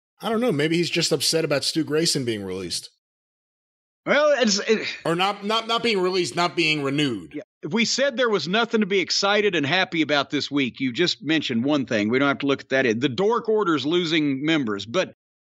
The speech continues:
Speaker 2: Tony Schiavone introduces the world champion, Adam Page, the champ,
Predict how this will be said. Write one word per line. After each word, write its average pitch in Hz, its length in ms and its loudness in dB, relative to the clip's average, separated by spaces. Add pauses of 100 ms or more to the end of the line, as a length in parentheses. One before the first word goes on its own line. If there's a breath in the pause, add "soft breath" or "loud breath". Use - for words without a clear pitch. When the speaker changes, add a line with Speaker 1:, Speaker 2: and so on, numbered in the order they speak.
(360)
Speaker 2:
Tony 311 320 0
Schiavone 262 640 0 (140)
introduces 247 640 0
the 170 100 0
world 214 300 0
champion, 220 720 0 (520)
Adam 226 300 0
Page, 208 480 0
the 185 160 0
champ, 220 600 -2